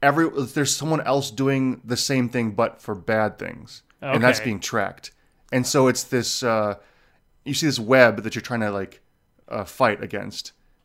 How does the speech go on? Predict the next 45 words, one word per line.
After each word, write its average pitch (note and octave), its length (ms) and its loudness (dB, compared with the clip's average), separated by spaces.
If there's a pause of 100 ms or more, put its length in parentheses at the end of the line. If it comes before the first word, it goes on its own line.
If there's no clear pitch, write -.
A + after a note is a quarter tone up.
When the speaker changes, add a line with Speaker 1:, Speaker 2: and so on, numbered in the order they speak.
Speaker 1:
and G2 380 -10
it's - 220 -10
this - 300 -12
war G#2 440 0
of, G2 240 -6
like, F#2+ 140 -8
good G#2 160 -6
versus G2+ 260 -8
evil, - 260 -14
and C3+ 80 0
that's D3+ 200 2
where B2+ 320 4 (720)
it, C3+ 360 -4
it E3+ 140 -2
gets B3 220 2
gamey, C3 640 2
which C3 180 0
is D#3+ 100 -10
not C3+ 200 -2
necessarily G2+ 280 -8
a F#2+ 40 -10
bad G#2+ 240 -2
thing, G#2 240 -8
but, G#2+ 260 -8
um, G2 320 -8 (280)
I, C3 200 2
I C#3+ 160 6
do D3+ 260 0
sort D#3 200 0
of B2 60 -4
like B2+ 120 2
this A2+ 140 -4
more A#2 280 2
altruistic A2+ 760 -4
version, C#3 420 -2
but G#2+ 260 -6 (280)
like A#2+ 140 -8
you B2 60 -6
said, G#2 380 0
you G#2 80 -8
know, F#2 100 -6
where G#2 200 -4
does G2 100 -8
it F2 100 -10
go? F#2 320 -8